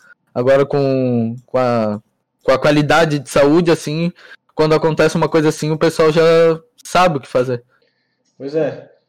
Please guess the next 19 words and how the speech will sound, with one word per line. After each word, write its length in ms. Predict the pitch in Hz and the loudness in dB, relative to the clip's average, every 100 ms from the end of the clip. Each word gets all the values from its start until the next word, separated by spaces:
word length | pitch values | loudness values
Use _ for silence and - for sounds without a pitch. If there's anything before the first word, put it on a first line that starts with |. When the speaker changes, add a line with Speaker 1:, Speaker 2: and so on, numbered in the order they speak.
| _ _ _ _ - | _ _ _ _ -14
Speaker 2:
E, 720 | 139 139 139 135 127 123 - - | -10 -8 -8 -8 -12 -16 -20 -18
então, 260 | 156 175 | -8 -6
a 60 | 147 | -6
gente 200 | 156 - | -10 -14
tinha 160 | 180 | -14
dito 220 | 165 165 165 | -14 -10 -10
antes 140 | 156 | -10
da 100 | 147 | -12
escola, 720 | 123 - 127 143 151 120 117 _ - | -14 -14 -12 -10 -8 -10 -16 _ -12
e 100 | 131 | -8
aí 300 | 131 131 143 | -8 -6 -8
agora, 420 | 143 135 139 151 | -8 -8 -8 -12
que 100 | 143 | -16
é 40 | |
outra 180 | 135 139 | -18 -16
coisa, 480 | 123 143 165 131 123 _ _ _ _ | -12 -8 -8 -10 -18 _ _ _ _
é, 520 | 113 113 110 110 110 - _ _ _ _ _ _ | -14 -12 -10 -12 -14 -18 _ _ _ _ _ _
agora, 420 | - 151 147 185 208 196 - | -12 -8 -4 -4 -6 -10 -14
é, 360 | 139 139 135 | -12 -8 -8